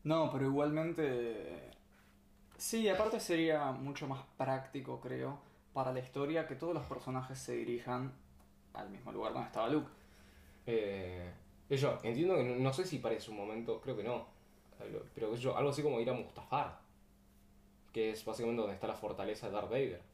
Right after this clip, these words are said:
Speaker 2: para Rogue One, entiendo. Para ese
Speaker 1: Sí.
Speaker 2: momento no tenía pensado capaz Mustafar. Lo entiendo. A un planeta donde esté la base principal de Darth Vader, donde esté el emperador. En vez de mover al emperador, un personaje que supuestamente nunca se mueve,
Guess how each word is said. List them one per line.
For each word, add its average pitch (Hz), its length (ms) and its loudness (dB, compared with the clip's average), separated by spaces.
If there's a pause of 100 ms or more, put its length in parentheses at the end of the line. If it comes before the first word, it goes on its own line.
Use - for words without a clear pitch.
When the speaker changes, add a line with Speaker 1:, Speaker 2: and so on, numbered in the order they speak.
Speaker 2:
para 87 180 -4
Rogue 90 240 -6
One, 90 180 -2 (160)
entiendo. 92 340 -4 (220)
Para 90 140 -4
ese 95 180 -2
Speaker 1:
Sí. 104 60 2
Speaker 2:
momento 104 460 -4
no 101 200 -4
tenía 95 340 -8
pensado 98 560 -6
capaz 101 220 -12
Mustafar. - 580 -2 (520)
Lo - 80 0
entiendo. 180 380 2 (460)
A 190 80 4
un 247 140 4
planeta 240 320 4
donde 196 120 2
esté 202 140 0
la 202 80 2
base 208 220 2
principal 156 440 0
de 156 100 4
Darth 151 120 0
Vader, 160 240 0
donde 98 200 -6
esté 120 120 -4
el 156 60 2
emperador. 123 460 -2 (540)
En 113 140 -2
vez 147 100 6
de 151 280 2 (180)
mover 110 500 2
al 131 140 2
emperador, 110 580 2
un 117 140 -2
personaje 113 320 -4
que 104 80 -4
supuestamente 113 560 -2
nunca 123 300 0
se 113 160 -8
mueve, 131 580 2